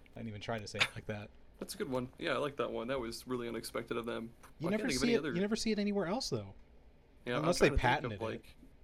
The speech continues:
Speaker 2: I don't think any other shooters do that same kind of thing. Everything else is just, yeah, hit X or, like, B if you wanna be real saucy and zesty or something like that.
Speaker 1: <laughs> Or I'm sure back in the,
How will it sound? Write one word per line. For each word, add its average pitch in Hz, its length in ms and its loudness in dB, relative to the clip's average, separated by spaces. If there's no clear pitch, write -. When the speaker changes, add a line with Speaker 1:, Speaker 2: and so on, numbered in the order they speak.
Speaker 2:
I - 80 -2
don't 220 120 -4
think - 160 -6
any 143 160 -2
other 127 180 -2
shooters 120 420 -2
do 131 220 -4
that - 220 -4
same 113 240 -6
kind - 240 -4
of - 80 -6
thing. - 260 -4
Everything 120 260 -4
else 110 220 -4
is 117 80 -8
just, - 240 -10
yeah, 110 200 -2
hit 127 160 0
X 117 400 -2
or, - 100 -4
like, 113 340 -6
B 117 420 -6
if 131 120 -6
you 127 60 0
wanna 120 80 0
be 120 60 -4
real 120 180 -2
saucy 120 480 -4
and 120 100 -4
zesty 120 540 -4
or 127 60 -8
something 170 240 6
like - 80 -2
that. 139 120 -4
Speaker 1:
<laughs> - 680 -16
Or 135 140 6
I'm 135 120 4
sure 135 400 6
back 120 260 2
in 131 100 4
the, 110 240 4